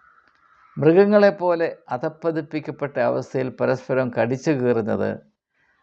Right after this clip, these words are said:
അങ്ങോട്ടും ഇങ്ങോട്ടും അടിച്ച് തല തല്ലി കീറ-, കീറാൻ ശ്രമിക്കുന്നതെന്ന് ഓർക്കുമ്പോൾ ദുഃഖമടക്കാൻ വയ്യാത്തതുകൊണ്ട് ഞാൻ ചില കാര്യങ്ങൾ പറഞ്ഞു പോകുന്നതാണ്. അവിടെ ഞാൻ എനിക്ക് അധികം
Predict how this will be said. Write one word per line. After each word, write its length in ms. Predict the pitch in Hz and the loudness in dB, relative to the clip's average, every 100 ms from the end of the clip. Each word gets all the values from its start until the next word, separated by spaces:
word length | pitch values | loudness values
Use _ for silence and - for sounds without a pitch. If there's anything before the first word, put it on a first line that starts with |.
| - | -8
അങ്ങോട്ടും 320 | 139 180 170 | 2 2 4
ഇങ്ങോട്ടും 260 | 165 151 139 | 2 2 0
അടിച്ച് 260 | 131 131 127 | 0 -2 0
തല 140 | 127 139 | 2 4
തല്ലി 300 | 170 147 135 | 4 2 -2
കീറ-, 420 | 135 113 107 107 - - | -4 -4 -2 -4 -8 -4
കീറാൻ 280 | 123 120 113 | 2 2 2
ശ്രമിക്കുന്നതെന്ന് 680 | 110 107 107 113 113 110 | -2 -4 -2 -2 0 0
ഓർക്കുമ്പോൾ 520 | 110 131 156 135 92 - - _ _ _ _ _ - | 0 0 -2 -2 -4 -6 -16 _ _ _ _ _ -2
ദുഃഖമടക്കാൻ 1000 | 147 165 - - 208 180 151 151 165 165 147 | 2 2 -2 4 4 6 2 0 -2 -2 -2
വയ്യാത്തതുകൊണ്ട് 600 | 143 147 147 147 143 139 | 2 2 2 -2 -2 -2
ഞാൻ 140 | 135 | -2
ചില 160 | 143 139 | -2 -2
കാര്യങ്ങൾ 420 | 131 127 135 139 135 | 0 0 0 -4 0
പറഞ്ഞു 280 | 117 120 135 | 2 2 -2
പോകുന്നതാണ്. 680 | 131 131 127 123 113 107 85 - - _ _ _ _ _ _ _ _ | -2 -2 0 2 2 0 -6 -14 -20 _ _ _ _ _ _ _ _
അവിടെ 220 | - 151 196 | -4 0 0
ഞാൻ 220 | 202 202 190 - _ | 0 -2 -6 -14 _
എനിക്ക് 400 | 143 147 185 208 202 - - - | -6 -4 0 2 2 -2 -10 -4
അധികം 380 | 127 - 180 | -4 0 0